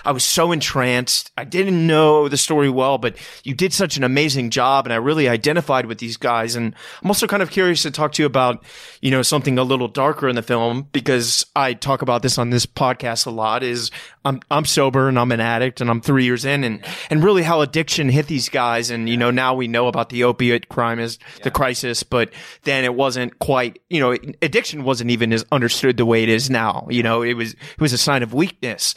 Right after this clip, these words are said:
Speaker 1: How was it kind of discovering the darker elements of, of what kind of happens with success and, and being a rock star?
Speaker 2: Well, the one thing I'll say is that so many elements of this film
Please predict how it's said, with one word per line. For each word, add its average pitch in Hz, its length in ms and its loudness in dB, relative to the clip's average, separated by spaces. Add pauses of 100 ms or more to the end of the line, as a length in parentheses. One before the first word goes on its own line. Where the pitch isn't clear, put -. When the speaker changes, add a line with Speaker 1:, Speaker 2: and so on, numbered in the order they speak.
(260)
Speaker 1:
How 170 160 0
was 170 180 2
it 147 200 -4
kind 151 180 -2
of 120 320 -8
discovering 139 520 0
the 120 120 2
darker 139 400 2
elements 117 480 0
of, 117 200 -2 (280)
of 127 100 -2
what 127 160 0
kind 135 140 0
of 120 60 0
happens 131 760 -4
with 131 120 0
success 131 600 0
and, 113 320 -2
and 123 180 -2
being 127 220 2
a 110 60 2
rock 117 320 0
star? - 360 -8 (220)
Speaker 2:
Well, 139 100 2
the 156 80 2
one 175 200 0
thing 180 180 0
I'll 139 80 4
say 120 300 2
is 107 120 0
that 110 200 0
so 143 220 2
many 143 400 2
elements 104 440 -2
of 92 120 -4
this 92 220 0
film 90 560 0